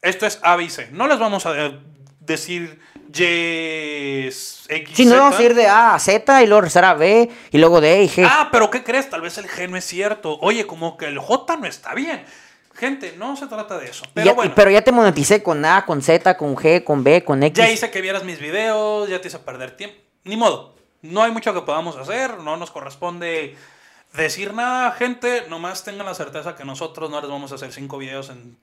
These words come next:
Speaker 1: tres horas sobre algo que no sabemos bien qué onda, y hasta que podamos darle la noticia como tal, se las vamos a dar concisa.
Speaker 2: Sí, nosotros les vamos a dar, podemos decir, "Pasó esto".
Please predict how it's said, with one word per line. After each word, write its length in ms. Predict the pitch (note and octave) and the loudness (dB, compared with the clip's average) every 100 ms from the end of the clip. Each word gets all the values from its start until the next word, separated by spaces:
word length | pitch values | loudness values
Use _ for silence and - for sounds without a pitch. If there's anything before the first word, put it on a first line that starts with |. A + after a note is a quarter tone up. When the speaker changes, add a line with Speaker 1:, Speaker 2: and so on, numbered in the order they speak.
| _ | _
Speaker 1:
tres 220 | C3 C#3 | -14 -8
horas 420 | G#3+ D#4+ E4+ - - - _ | -6 -6 -8 -16 -20 -20 _
sobre 380 | - E3+ D#3 D3 | -6 -4 -2 -2
algo 320 | F#3 G#3 G#3+ | -2 0 -4
que 100 | F#3 | -4
no 100 | D#3 | -10
sabemos 320 | E3 F3 F3+ E3+ | -8 -8 -10 -14
bien 140 | F3 | -12
qué 120 | F3+ | -8
onda, 300 | A3 B3+ B3+ | -8 -6 -8
y 80 | F3+ | -8
hasta 220 | C3+ D#3 | -12 -16
que 100 | C#3 | -20
podamos 420 | C3+ C#3+ D#3+ F#3+ | -12 -8 -6 -4
darle 160 | F#3 F#3+ | -4 -4
la 60 | F#3 | -6
noticia 320 | C#3+ D3 E3 | -8 -12 -14
como 180 | D#3+ D#3 | -12 -6
tal, 140 | A3+ | -6
se 80 | G3+ | -6
las 120 | C#3+ | -10
vamos 200 | C#3 F3 | -10 -8
a 40 | D3+ | -2
dar 240 | G3+ B3+ - _ _ | -2 -2 -8 _ _
concisa. 520 | D#3 C#3+ D3 C3 - _ _ _ _ _ | -12 -10 -12 -12 -14 _ _ _ _ _
Speaker 2:
Sí, 260 | - F3+ | -2 0
nosotros 560 | F#3+ E3+ G#3 C4 C#4 - - C3 | 0 0 4 4 2 -2 -12 -2
les 120 | D#3 | 2
vamos 260 | F3+ A3+ E3 | 4 4 6
a 40 | |
dar, 420 | E3+ F#3+ - - _ _ _ | 6 6 0 -16 _ _ _
podemos 280 | - B3+ A3 | 2 4 4
decir, 260 | G3+ - | 0 -2
"Pasó 400 | - D#3 C#3 G#3+ | 0 2 4 4
esto". 560 | G3+ G3 - B3+ C#4+ - | 2 0 0 -2 -2 -8